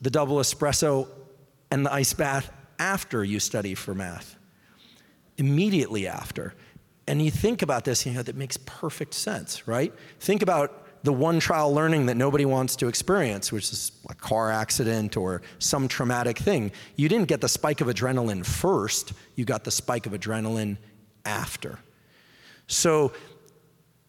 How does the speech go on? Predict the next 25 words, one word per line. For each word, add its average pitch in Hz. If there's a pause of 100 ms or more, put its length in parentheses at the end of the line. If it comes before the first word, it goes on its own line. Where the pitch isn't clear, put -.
again, 156
you 151
know, 147
I 139
discourage 156
the 131
use 131
of 123
excessive 120
stimulants 135
or, 104 (600)
you 123
know, 120 (100)
anything 143
like 131
that, 110
but -
if 117
you're 156
going 175
to 151
try 131
and 120 (720)
remember 127
information, 110